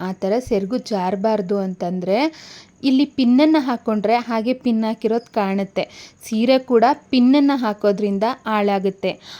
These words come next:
ಅದ್ರ ಬದಲಿಗೆ ಈ ರೀತಿ ನೋಡಿ, ಡಬಲ್ ಸೈಡ್ ಗಮ್ ಟೇಪನ್ನು ತಗೊಂಡು ಈ ಒಂದು ಬ್ಲೌಸ್ನ ಸೈಡ್‌ನಲ್ಲಿ ಈ ಥರ ಅಂಟಿಸ್ಬಿಡಿ. ಅದ್ರ ಮೇಲೆ ಸೀರೆನ ಈ ರೀತಿ ಅಂಟಿಸಿ. ಈ ರೀತಿ ಮಾಡೋದ್ರಿಂದ ನೋಡಿ,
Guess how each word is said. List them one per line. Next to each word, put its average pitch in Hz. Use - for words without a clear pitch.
ಅದ್ರ 202
ಬದಲಿಗೆ 214
ಈ 262
ರೀತಿ 294
ನೋಡಿ, 262
ಡಬಲ್ 226
ಸೈಡ್ 269
ಗಮ್ 208
ಟೇಪನ್ನು 226
ತಗೊಂಡು 196
ಈ 269
ಒಂದು 247
ಬ್ಲೌಸ್ನ 220
ಸೈಡ್‌ನಲ್ಲಿ 247
ಈ 233
ಥರ 202
ಅಂಟಿಸ್ಬಿಡಿ. 202
ಅದ್ರ 214
ಮೇಲೆ 214
ಸೀರೆನ 208
ಈ 190
ರೀತಿ 190
ಅಂಟಿಸಿ. 269
ಈ 302
ರೀತಿ 392
ಮಾಡೋದ್ರಿಂದ 190
ನೋಡಿ, 214